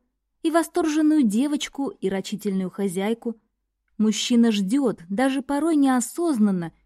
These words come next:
удовлетворения всех своих потребностей — и ментальных, и эмоциональных,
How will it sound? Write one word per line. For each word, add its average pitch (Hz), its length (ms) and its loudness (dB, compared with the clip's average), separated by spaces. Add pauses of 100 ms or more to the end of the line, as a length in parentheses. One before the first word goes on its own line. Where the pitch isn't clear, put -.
(180)
удовлетворения 262 880 0
всех - 340 -4
своих 220 400 -2
потребностей — 220 840 -6 (300)
и 220 80 0
ментальных, 214 640 2 (320)
и 349 160 2
эмоциональных, 208 840 0